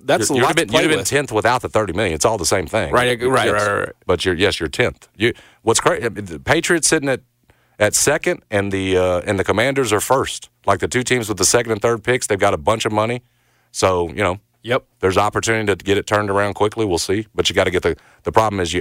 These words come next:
Speaker 2: it, it needs to happen with a quarterback. You don't get it turned around spending all this money else if you don't have the right quarterback. Both of those, both of those teams have a, ch-, a shot to get their guy. Well, unless their guy's Caleb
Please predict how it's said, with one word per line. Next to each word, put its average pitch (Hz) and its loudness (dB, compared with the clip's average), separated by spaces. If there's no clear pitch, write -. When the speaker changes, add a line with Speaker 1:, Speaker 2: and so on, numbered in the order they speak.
Speaker 2:
it, 87 -2
it 82 -16
needs 95 -2
to 85 2
happen 90 0
with 87 2
a 73 0
quarterback. 78 -2
You 98 0
don't 98 0
get 98 0
it 71 -4
turned 98 0
around 80 0
spending 104 0
all 95 2
this 90 -2
money 95 0
else 98 0
if - -10
you 90 -4
don't 87 2
have 85 -2
the 76 -2
right 80 0
quarterback. 76 -2
Both 92 0
of 95 -12
those, 85 0
both 123 2
of 113 -14
those 110 2
teams 107 -2
have 101 2
a, 95 -4
ch-, - -8
a 98 -4
shot 101 0
to 104 -8
get 101 0
their 101 2
guy. 101 0
Well, 80 0
unless 82 0
their 69 -4
guy's 71 -2
Caleb 65 -4